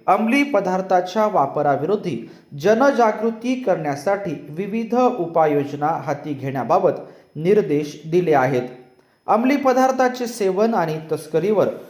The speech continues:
उपाय म्हणून शालेय स्तरावर व्यापक जागरूकता कार्यक्रम आवश्यक असल्याचे सांगितले आहे. त्यास अनुसरून राज्यातील सर्व प्राथमिक, माध्यमिक व उच्च माध्यमिक शाळेतील मुख्याध्यापक, प्राचार्य यांच्यामार्फत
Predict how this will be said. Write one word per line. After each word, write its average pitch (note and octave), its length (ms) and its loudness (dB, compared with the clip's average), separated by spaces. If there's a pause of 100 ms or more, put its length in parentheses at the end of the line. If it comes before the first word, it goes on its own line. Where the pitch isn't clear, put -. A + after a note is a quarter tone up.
(120)
उपाय G#3+ 400 4
म्हणून G#3 320 -2
शालेय D#3+ 440 0
स्तरावर E3+ 520 0 (360)
व्यापक A#3 600 2
जागरूकता F#3+ 840 0
कार्यक्रम E3+ 640 -2 (120)
आवश्यक D3 520 -2
असल्याचे C3 440 -6
सांगितले C3+ 560 -4
आहे. B2 420 -4 (300)
त्यास F3 340 2
अनुसरून D3+ 480 -4 (320)
राज्यातील B3+ 800 2
सर्व F#3 420 -2
प्राथमिक, F3+ 840 -4
माध्यमिक D#3 680 -8
व D3+ 60 0
उच्च E3 360 -8
माध्यमिक F3 600 -4
शाळेतील C#3 460 -4
मुख्याध्यापक, C#3+ 800 -4 (400)
प्राचार्य D#3+ 640 2 (320)
यांच्यामार्फत F3 920 0